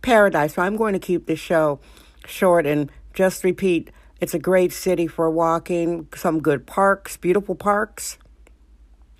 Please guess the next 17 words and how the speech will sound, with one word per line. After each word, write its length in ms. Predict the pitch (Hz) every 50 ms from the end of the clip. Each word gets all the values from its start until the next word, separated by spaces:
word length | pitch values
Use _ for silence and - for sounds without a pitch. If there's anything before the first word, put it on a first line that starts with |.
| _ _ - - - - - - - - - - - - _ -
The, 220 | 143 156 170 147 - - -
the 140 | 190 180
food 300 | - - 233 254 262 254
is 100 | 226 180
really 220 | 170 170 156 143 143
good. 240 | - 143 139 139 -
Lots 500 | 147 160 170 175 180 185 185 185 - -
of 60 | 170
delicious 500 | 175 175 160 160 156 - - 147 - -
takeout, 760 | - 214 202 196 190 - 208 190 190 190 190 190 - - - - -
lovely 500 | 147 165 170 175 180 170 151 160 165 160
Asian 440 | - 185 190 196 190 190 - 208 202
foods, 460 | 202 - 214 214 208 202 202 196 -
lots 540 | 151 170 175 170 175 185 180 180 180 175 -
of 140 | 185 165 143
really 320 | 143 175 185 185 180 170
good 480 | 143 120 - 185 180 170 151 135 - -